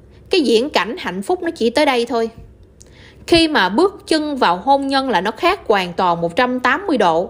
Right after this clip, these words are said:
Không ngờ rằng là khi mà cái chị Phước và anh Thòn này, khi mà thành vợ chồng hai người này ra ngoài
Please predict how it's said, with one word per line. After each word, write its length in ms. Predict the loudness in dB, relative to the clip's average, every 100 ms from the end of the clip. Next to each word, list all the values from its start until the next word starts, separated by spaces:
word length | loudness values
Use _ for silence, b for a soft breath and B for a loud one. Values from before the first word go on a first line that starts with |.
| -8 -20 -20 B B B B B B -20 -20 -20 -2
Không 340 | 0 0 -2
ngờ 240 | 0 0
rằng 260 | 0 0 0
là 140 | -2
khi 320 | 0 2 2 2
mà 440 | 2 2 0 -2 -6 -20 -20 -20 -20 -10
cái 120 | -6 -2
chị 240 | -2 -2
Phước 280 | 2 2 2
và 80 | -2
anh 200 | -2 -4
Thòn 300 | 0 0 2
này, 240 | -4 -6 -8 B B B 0
khi 140 | 2
mà 140 | 2
thành 280 | 0 -2 -2 2
vợ 200 | 2 2
chồng 320 | 2 -2 -2
hai 220 | 0 0
người 140 | 0 0
này 180 | 0
ra 200 | 2 2
ngoài 360 | 2 0 0